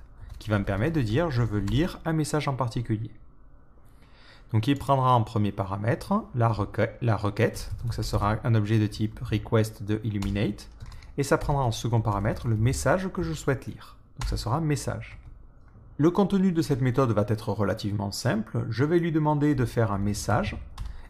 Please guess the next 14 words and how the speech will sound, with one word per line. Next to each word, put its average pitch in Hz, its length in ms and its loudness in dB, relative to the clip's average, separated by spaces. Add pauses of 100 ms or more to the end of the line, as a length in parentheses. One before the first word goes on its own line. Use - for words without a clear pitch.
et 160 120 6
de 156 100 4
mettre 151 360 2
à 151 60 4
jour, 110 540 -2 (1700)
donc 110 180 -2
ça 117 120 -2
sera 101 380 2
un - 120 -4
update, 110 640 0 (2250)
la 123 160 8
date 131 320 6
de 165 140 2
lecture. - 540 0